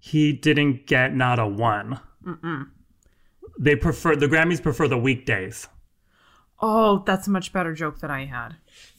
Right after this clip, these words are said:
Speaker 1: What's yours?
Speaker 2: Mine was real hamster running on a wheel. It was like, um, the we-, you, The Weeknd really is like The Weeknd because he's, has zero days of the week.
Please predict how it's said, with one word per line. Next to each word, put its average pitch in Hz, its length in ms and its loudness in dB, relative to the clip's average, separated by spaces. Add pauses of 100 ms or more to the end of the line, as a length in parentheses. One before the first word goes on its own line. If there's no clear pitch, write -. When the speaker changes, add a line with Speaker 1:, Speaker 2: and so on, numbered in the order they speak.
(140)
Speaker 1:
What's 135 340 2
yours? 127 480 -2 (440)
Speaker 2:
Mine 180 300 2
was 170 260 -2
real 165 420 0
hamster 165 500 -2
running 143 280 -2
on 143 120 -2
a 135 260 -2 (300)
wheel. 156 480 2
It 160 80 0
was 165 180 -6
like, 156 220 0 (560)
um, 160 460 -2 (800)
the 180 220 0
we-, 160 380 -4
you, 180 240 -2 (100)
The 170 100 2
Weeknd 180 480 0
really 160 300 0
is 196 260 2
like 160 200 0
The 151 100 -2
Weeknd 135 640 -8 (260)
because 156 760 -2 (120)
he's, 170 440 -8 (480)
has 160 500 -6 (460)
zero 180 340 2
days 170 240 0
of 165 140 -6
the 160 80 0
week. 160 340 0